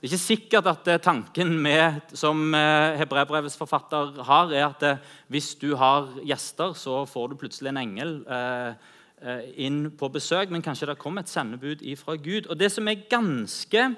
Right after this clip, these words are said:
eh, det som er ganske tydelig, er at, eh, denne teksten her gjenspeiler på en tekst ifra Første Mosebok med Abraham, og den skal vi ta og lese. Første Mosebok atten, en til ti.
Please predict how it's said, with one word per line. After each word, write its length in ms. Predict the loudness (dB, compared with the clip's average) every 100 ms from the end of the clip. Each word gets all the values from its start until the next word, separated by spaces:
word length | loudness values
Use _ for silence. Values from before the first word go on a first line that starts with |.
| -8 -20 -20 -20 _ _ 2
eh, 460 | 6 6 4 2
det 180 | 0 0
som 100 | 0
er 60 | 0
ganske 400 | 2 0 -2 -8
tydelig, 540 | -4 -4 -2 -2 -2
er 180 | 0 -2 -2
at, 300 | -6 -6 -4
eh, 120 | -2
denne 300 | 2 0 0
teksten 400 | -6 -8 -8 -4
her 200 | -2 0
gjenspeiler 760 | -2 -6 -8 -6 -4 -2 -4 -6 -16 _
på 80 | -8
en 80 | -6
tekst 300 | -8 -10 -14
ifra 280 | -12 -10 -10
Første 340 | -10 -12 -8
Mosebok 640 | -8 -8 -12 -8 -6 -6
med 260 | -8 -8 -10 _
Abraham, 520 | -4 -4 -4 -8 -8 -8
og 100 | -6
den 140 | -8
skal 200 | -8 -12
vi 40 |
ta 100 | -8
og 80 | -6
lese. 500 | -6 -10 -10 -10 -12 -14 _ _ _ _ _ _ _ _ _ _ _
Første 260 | -10 -10 -8
Mosebok 440 | -8 -8 -10 -10 -10
atten, 440 | -12 _ -12 -12 -14 _ _ _ -12
en 320 | -10 -8 -10 -14 -12
til 160 | -12
ti. 400 | -10 -10 -10 -12